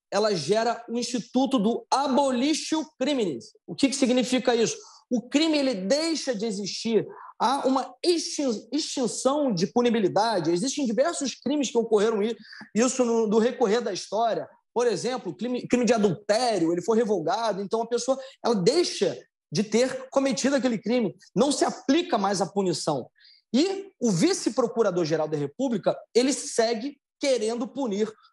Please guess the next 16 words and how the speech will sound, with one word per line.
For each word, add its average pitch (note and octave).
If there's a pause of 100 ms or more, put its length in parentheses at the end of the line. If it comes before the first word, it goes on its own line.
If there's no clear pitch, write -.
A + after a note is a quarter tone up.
(120)
Daniel G#3
Silveira G#3
com D#4+
base C#4+
nesse E4
dispositivo, D4+ (340)
com D4+
base D4
no E4
dispositivo B3+
de F4
uma F4
lei D#4+
que E4+
foi F4
revogada. D#4+